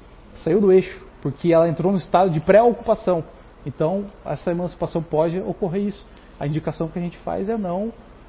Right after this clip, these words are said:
é, utilizar esses meios. Não tem como decifrar um sonho, é uma coisa pessoal que a gente vai mostrar aqui como,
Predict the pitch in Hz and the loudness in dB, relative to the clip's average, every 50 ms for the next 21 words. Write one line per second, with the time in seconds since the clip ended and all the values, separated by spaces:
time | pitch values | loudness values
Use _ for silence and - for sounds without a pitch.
0 | - - - - 160 156 160 160 156 156 156 151 151 147 143 143 - 170 151 - | -20 -18 -10 -6 -4 -2 -2 -2 0 0 0 0 0 -2 -2 -4 -4 -6 -6 -6
1 | 185 160 160 147 160 208 254 262 220 - - 160 151 156 160 165 160 151 131 127 | -4 -4 -2 2 2 2 2 2 -2 -4 -4 -6 -4 -4 -2 -2 -2 -2 -4 -6
2 | - - 143 139 160 - 294 302 - - 208 180 180 165 - 180 - - 170 156 | -8 -10 -10 -8 -8 -6 -6 -6 -6 -4 -4 -2 -2 -2 -4 -6 -6 -4 -2 -2
3 | 156 - - 160 147 143 143 151 175 196 196 - - 190 202 214 240 - 269 - | -2 -4 -4 -4 -2 0 0 0 0 -2 -2 -2 0 0 0 0 -2 -4 -6 -6
4 | - - 208 202 - 175 175 160 - - 185 180 180 180 - - 180 180 - - | -2 0 0 0 0 -2 -6 -6 -4 -4 -4 -4 -4 -6 -6 -4 -4 -4 -4 -6
5 | 180 - - 170 175 180 185 185 185 185 185 185 | -10 -8 -6 -6 -4 -4 -4 -4 -6 -6 -8 -10